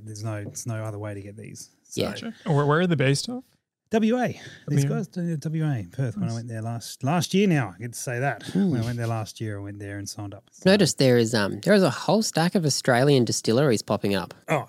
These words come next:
Speaker 1: yeah.
Speaker 2: just across the place. It's ridiculous.
Speaker 1: Everywhere. Mm,
Speaker 2: Also
Speaker 1: anyway.
Speaker 2: might be the follow gin a lot more now.
Speaker 1: Yeah, you're
Speaker 3: <laughs>
Speaker 1: paying a lot more attention to it. I think that's
Speaker 2: Yeah.
Speaker 1: probably it, 'cause there was a lot popping up all the time.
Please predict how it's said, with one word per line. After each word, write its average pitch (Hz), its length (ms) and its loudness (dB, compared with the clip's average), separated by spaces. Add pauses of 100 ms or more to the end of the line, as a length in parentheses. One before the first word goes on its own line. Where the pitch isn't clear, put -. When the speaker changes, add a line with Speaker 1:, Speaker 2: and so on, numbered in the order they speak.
Speaker 1:
yeah. 131 120 -4
Speaker 2:
just - 240 -2
across 156 260 2
the 143 60 0
place. 107 300 -2
It's 120 220 0
ridiculous. 123 760 0 (100)
Speaker 1:
Everywhere. 113 420 -4 (800)
Mm, 135 280 8
Speaker 2:
Also - 40 10 (180)
Speaker 1:
anyway. 135 40 10
Speaker 2:
might 123 220 6
be 117 100 6
the 104 400 4 (800)
follow 123 200 4
gin 110 200 2
a 101 40 4
lot 101 160 2
more 98 160 0
now. 95 240 -2
Speaker 1:
Yeah, 156 120 6
you're 117 280 6
Speaker 3:
<laughs> 131 40 6
Speaker 1:
paying 156 240 6
a 147 40 8
lot 156 120 8
more 131 100 6
attention 123 320 4
to 127 120 4
it. 110 40 2
I 110 60 0
think 120 180 0
that's 117 140 2
Speaker 2:
Yeah. 95 60 -2
Speaker 1:
probably 127 360 4
it, 120 180 0
'cause 120 140 -2
there 117 120 -2
was 117 120 0
a 117 60 -4
lot 117 200 -4
popping 110 300 -10
up 117 160 -8
all 110 160 -6
the 104 60 -10
time. 127 260 -2